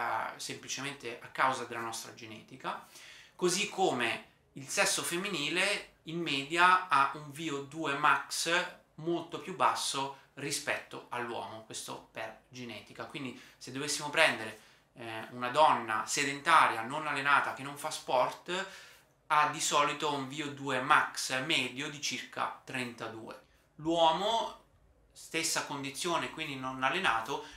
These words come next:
ha di solito un V O max di quarantadue, quindi quasi dieci punti in più. Ovviamente una donna ben allenata può arrivare a un V O due di ottanta o superiore, così come l'uomo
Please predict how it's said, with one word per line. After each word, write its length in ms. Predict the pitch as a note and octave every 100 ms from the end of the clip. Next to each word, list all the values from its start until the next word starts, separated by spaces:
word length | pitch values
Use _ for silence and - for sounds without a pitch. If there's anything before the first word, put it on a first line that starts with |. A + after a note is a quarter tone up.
| - - _
ha 120 | D3 D#3
di 100 | E3
solito 420 | - C3+ B2+ C#3+
un 100 | C#3
V 100 | C3
O 80 | C3
max 760 | C3 B2+ - - C3 B2 - -
di 320 | B2 B2 - _ _ _
quarantadue, 720 | - B2+ A#2+ A2+ A#2+ A2 G#2+
quindi 340 | A2+ A#2 A2+ -
quasi 420 | - B2+ A2+ G#2 - _ _ _ _ _ _ _
dieci 320 | - D#3+ D#3+ C#3+
punti 560 | C3 A#2+ A#2 A#2 - -
in 440 | C3+ B2+ B2+ B2+ -
più. 440 | D3 C3 A2 G#2 - _ _ _ _ -
Ovviamente 760 | C3+ C#3 C#3+ C3+ A#2 A2+ G#2+
una 160 | B2+ B2+
donna 400 | B2+ C3+ A#2 A2
ben 300 | A2 B2+ B2
allenata 560 | A#2 A2+ C3+ B2 A2 G#2
può 180 | -
arrivare 280 | A2+ A#2 C3
a 40 | A#2
un 100 | A#2
V 80 |
O 60 | B2
due 480 | A#2+ C#3 C3+ A#2 G#2+
di 80 | A#2+
ottanta 800 | A2 - D3 A#2+ A2 A2 G#2 -
o 140 | D3
superiore, 760 | C#3 B2 E3+ D3 G#2 G#2 C3+ - - - -
così 240 | - C3+ D3
come 240 | B2+ A#2+
l'uomo 480 | B2+ C#3 B2+ A#2